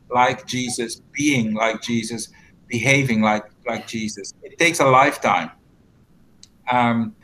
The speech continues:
s-, some people,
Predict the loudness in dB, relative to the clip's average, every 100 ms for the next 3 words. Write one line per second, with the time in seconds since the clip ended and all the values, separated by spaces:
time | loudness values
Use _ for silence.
0 | -20 _ -20 -20 -18 -18 -18 -20 -20 _
1 | _ _ _ _ _ -4 4 4 4 0
2 | 0 2 0 0 -6